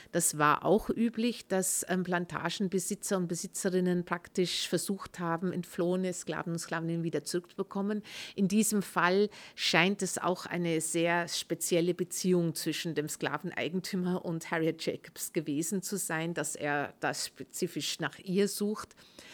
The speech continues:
dass er das nicht aushalten konnte, dass ihr die Flucht gelungen ist. Und es musste dann eine, äh, Frau, bei der sie gearbeitet hat, sie praktisch freikaufen, da-, damit sie wirklich, ähm, unangetastet ist. Es gab nämlich damals auch ein Gesetz, das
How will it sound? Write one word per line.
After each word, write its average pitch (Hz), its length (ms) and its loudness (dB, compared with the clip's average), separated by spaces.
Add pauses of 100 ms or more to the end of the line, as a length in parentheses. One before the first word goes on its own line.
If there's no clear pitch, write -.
(300)
dass 170 140 -4
er 175 60 0
das 170 160 0
nicht - 300 -4
aushalten 156 640 2
konnte, 180 420 -2
dass 156 220 0
ihr 127 80 0
die 165 100 -2
Flucht - 380 -4
gelungen 165 300 0
ist. 202 240 -2 (340)
Und 190 120 2
es 180 180 2
musste 196 360 2
dann 175 520 2
eine, 160 480 2 (400)
äh, 156 240 2
Frau, 147 380 4
bei 165 100 0
der 156 160 2
sie 170 120 -4
gearbeitet 156 540 -2
hat, 156 180 -6
sie - 120 -8
praktisch - 580 -8
freikaufen, - 920 -8 (500)
da-, 113 120 -6
damit 160 280 -2
sie 143 180 -2
wirklich, 156 580 0
ähm, 151 200 0
unangetastet 160 880 -2
ist. - 260 0
Es - 220 0
gab 160 200 0
nämlich 165 360 2
damals 156 600 2
auch 151 200 0
ein 156 180 -2
Gesetz, 160 500 2
das 156 220 -2